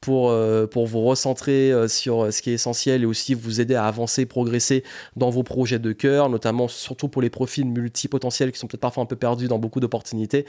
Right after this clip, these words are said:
Et, euh, ça va être un bon moment. Donc prenez votre place, c'est en descriptif si vous voulez y participer. Et, euh, et puis surtout, comme je vous ai dit, là, en ce moment, moi, j'ai envie d'avancer.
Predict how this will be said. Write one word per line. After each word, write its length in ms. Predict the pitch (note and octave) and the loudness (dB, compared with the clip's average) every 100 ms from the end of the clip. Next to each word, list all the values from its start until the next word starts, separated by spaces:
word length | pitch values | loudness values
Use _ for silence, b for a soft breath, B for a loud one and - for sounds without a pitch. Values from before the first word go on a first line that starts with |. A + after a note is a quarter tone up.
| B B B2+ C3+ | B B -10 0
Et, 200 | C3 B2+ | 4 4
euh, 340 | A#2 A2 A2 | 4 2 0
ça 140 | A#2 | 2
va 60 | B2 | 0
être 120 | - | 0
un 60 | A#2 | -2
bon 140 | C3 | 2
moment. 280 | C#3+ B2+ C#3+ B B - | 4 2 0 B B -8
Donc 180 | A2+ A2 | -6 -2
prenez 240 | C#3+ D3 | 2 4
votre 280 | D#3 C#3+ D3 | 2 2 -2
place, 280 | C3 C#3 C#3+ | 2 0 0
c'est 160 | - | -2
en 80 | A#2+ | -2
descriptif 600 | A#2+ A#2 - A#2+ - C#3 | -2 -6 -8 -12 -8 -6
si 140 | - A#2 | -6 -6
vous 120 | A2+ | -4
voulez 180 | A#2 A#2+ | -2 0
y 60 | |
participer. 680 | A#2 G#2+ - - A#2 B2+ C#3+ B B B | -2 -4 -6 -6 0 0 0 B B B
Et, 220 | B2+ C3 | 2 4
euh, 240 | B2 A#2+ A2+ | 4 4 2
et 120 | A#2+ | 0
puis 100 | C3 | -2
surtout, 260 | C#3 C3 D#3 | -4 -2 0
comme 200 | C#3+ B2+ | 0 -2
je 80 | |
vous 240 | B2 B2+ B2 | -4 0 0
ai 40 | |
dit, 280 | A#2+ C3+ D3+ | 0 0 2
là, 400 | B2+ B2+ C#3 - b b _ _ _ - | 4 4 0 -6 b b _ _ _ 0
en 140 | A#2+ | 2
ce 160 | - C3+ | 2 2
moment, 340 | C3 C#3 D3 B B B - | 4 4 2 B B B -2
moi, 120 | C#3+ | 0
j'ai 120 | C3+ | 0
envie 180 | B2+ B2 | -2 -2
d'avancer. 540 | B2 A2 G#2+ - D#2+ | -2 -2 -4 -8 -12